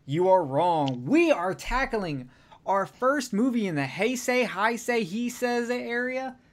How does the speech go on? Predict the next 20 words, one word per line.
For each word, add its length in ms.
uh, 540
depending 500
on 560
how 220
you 160
pronounce 400
things. 240
Now, 200
I'm 120
gonna 100
go 120
to 60
Don. 320
Don, 280
how 180
do 80
you 100
properly 520
pronounce 480
this? 400